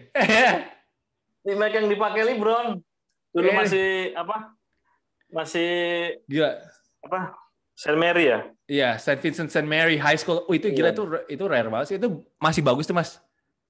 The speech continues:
Speaker 2: Masih bagus, masih gue pakai main.
Speaker 1: Masih pakai main?
Speaker 2: Dua, tiga. Masih pakai main.
Speaker 1: Adidas kuat ya?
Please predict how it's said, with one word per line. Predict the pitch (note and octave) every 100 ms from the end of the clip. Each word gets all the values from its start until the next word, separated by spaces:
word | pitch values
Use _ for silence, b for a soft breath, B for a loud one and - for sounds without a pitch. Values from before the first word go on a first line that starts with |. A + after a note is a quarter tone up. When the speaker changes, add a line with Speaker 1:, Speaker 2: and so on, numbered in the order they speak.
| _ _ _ -
Speaker 2:
Masih | C3+
bagus, | G#3 D4 D4
masih | C#4+ G#3+
gue | A3+
pakai | A#3 A#3
main. | D4 C4+ B3 _ _ _
Speaker 1:
Masih | C4 C#4
pakai | B3 A3+
main? | F3 F#3+
Speaker 2:
Dua, | D3+
tiga. | C#3+ D3 C3+ C3 _ _
Masih | - A#3+
pakai | F#4+ D4
main. | D#3+ C3 - _
Speaker 1:
Adidas | C#3 D#3+ D#3+ A#3+
kuat | B3 C#4+ B3
ya? | F#3